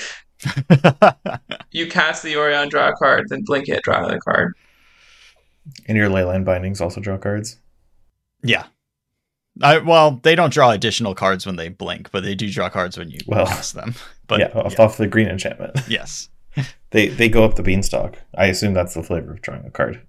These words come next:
Speaker 1: Uh, yeah, I, we've gotten really far from, like, researching in the library is the flavor of drawing a card, but I guess we had to give green card draw, so. Uh, it also
Speaker 2: If
Speaker 1: seems
Speaker 2: someone ever tells me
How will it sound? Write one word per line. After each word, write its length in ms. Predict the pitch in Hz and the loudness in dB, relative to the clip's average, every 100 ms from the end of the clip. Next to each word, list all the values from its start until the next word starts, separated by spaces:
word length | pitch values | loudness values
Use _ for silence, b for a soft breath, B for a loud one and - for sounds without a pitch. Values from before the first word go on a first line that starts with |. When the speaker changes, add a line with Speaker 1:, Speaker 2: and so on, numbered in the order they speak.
| _ _ _ _ _ 160 | _ _ _ _ _ -4
Speaker 1:
Uh, 440 | 180 170 160 - _ _ _ | 0 2 2 -2 _ _ _
yeah, 400 | 156 165 160 151 107 | -10 -4 0 0 0
I, 160 | 151 | -4
we've 240 | 170 180 156 | -4 -6 0
gotten 260 | 214 180 | 0 0
really 200 | 147 110 | -2 -4
far 300 | - 101 101 | 0 0 0
from, 280 | - 101 95 | -2 -4 -2
like, 280 | 92 95 - | -2 -2 -8
researching 560 | 104 104 - 98 - 98 | -10 -8 -4 -6 -4 -4
in 140 | 95 92 | -4 -8
the 80 | |
library 640 | 85 90 92 90 87 90 92 | -8 -6 -6 -6 -8 -6 -8
is 140 | 92 | -8
the 100 | 101 | -10
flavor 360 | 92 95 92 92 | -10 -8 -6 -8
of 80 | 87 | -8
drawing 320 | 95 85 92 | -6 -6 -6
a 60 | 92 | -10
card, 380 | - 85 90 90 | -10 -10 -10 -10
but 160 | 92 | -8
I 60 | 95 | -6
guess 240 | 113 113 | -4 -6
we 100 | 101 | -6
had 160 | 92 92 | -8 -8
to 60 | 87 | -10
give 280 | 92 90 | -12 -12
green 420 | - 92 90 95 _ - | -14 -12 -12 -14 _ -12
card 260 | 90 87 | -10 -10
draw, 320 | - 87 98 | -8 -8 -8
so. 420 | 107 - 87 92 95 _ _ _ _ _ _ b b b b b b b - | -8 -8 -6 -8 -12 _ _ _ _ _ _ b b b b b b b -2
Uh, 240 | 117 113 110 - | 4 4 4 2
it 140 | 151 | 4
also 320 | 196 196 247 | 4 4 0
Speaker 2:
If 100 | 220 | 2
Speaker 1:
seems 240 | 185 185 180 | -2 0 4
Speaker 2:
someone 240 | 208 285 | 4 6
ever 200 | 247 226 | 4 2
tells 320 | 214 175 175 | 2 0 0
me 340 | 180 165 151 | -2 -4 -4